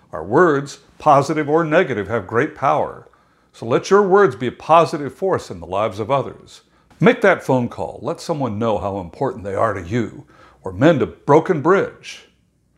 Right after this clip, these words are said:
In Hindu traditions, the Sanskrit word namaste means "The sacred in me honors the sacred in you."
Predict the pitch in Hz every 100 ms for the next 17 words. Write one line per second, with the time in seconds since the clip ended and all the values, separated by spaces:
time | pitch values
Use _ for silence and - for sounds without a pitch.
0 | _ _ _ _ 143 127 220 240 202 -
1 | 123 92 85 120 127 143 - 120 - 170
2 | 156 - 147 131 120 117 113 107 - _
3 | _ 127 147 156 139 - 143 107 107 110
4 | 110 - 113 175 165 160 131 113 113 117
5 | 107 107 98 - 117 131 110 113 92 87
6 | 90 85 -